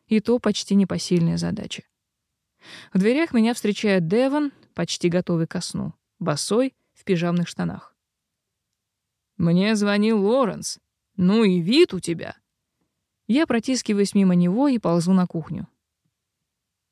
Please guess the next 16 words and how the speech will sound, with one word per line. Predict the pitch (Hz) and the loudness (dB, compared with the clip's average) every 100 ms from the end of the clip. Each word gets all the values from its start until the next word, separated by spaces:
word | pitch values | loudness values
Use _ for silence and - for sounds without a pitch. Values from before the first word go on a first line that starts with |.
| _ | _
«Где | 180 196 269 | 0 2 2
водка?» | 220 175 175 165 _ _ _ _ | 0 -4 -8 -12 _ _ _ _
«Хорошая». | - 185 277 214 - 180 180 - _ _ _ _ _ _ _ - | -2 0 2 0 -2 -4 -4 -10 _ _ _ _ _ _ _ -10
«В | |
морозильнике?» | 147 123 - 151 185 247 277 254 262 240 _ _ _ _ _ | -10 -10 -10 -2 0 0 -2 -2 -2 -4 _ _ _ _ _
Он | 185 170 | -6 -2
хмуро | 190 180 180 | 0 0 0
тащится | 185 170 - 175 | -4 -6 -8 -4
за | 180 | 0
мной. | 180 180 175 _ _ _ _ | 2 2 -2 _ _ _ _
«Ты | - 196 | 0 0
в | 175 | 0
порядке?» | 175 170 190 247 - 170 _ _ _ _ _ _ _ - | -4 -2 -2 -2 -6 -10 _ _ _ _ _ _ _ -4
«Нет, | 185 208 277 - | 2 2 2 0
но | 277 | 0
буду». | 202 170 170 175 | 2 2 0 -2